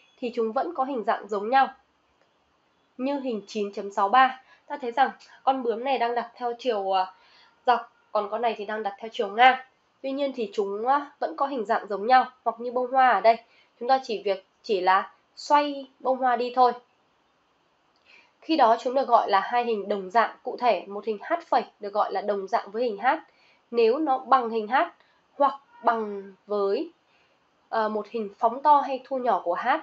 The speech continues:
như hình chín chấm sáu tư. Chúng ta thấy rằng chữ H ở đây và chữ H ở dưới này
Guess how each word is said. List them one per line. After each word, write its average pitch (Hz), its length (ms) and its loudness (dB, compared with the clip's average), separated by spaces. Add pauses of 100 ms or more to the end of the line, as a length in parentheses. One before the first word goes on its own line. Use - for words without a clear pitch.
(100)
như 233 160 -4
hình 226 260 -4
chín 190 220 -8
chấm 190 180 -10
sáu 196 200 -6
tư. 277 240 0 (1600)
Chúng 208 160 -8
ta 247 120 2
thấy 214 160 -4
rằng 220 300 0
chữ 240 140 -10
H - 140 -6 (140)
ở 226 80 -2
đây 214 180 2 (640)
và 208 100 2
chữ - 140 -6
H 240 120 -8 (140)
ở 240 80 -4
dưới 190 180 -4
này 233 240 2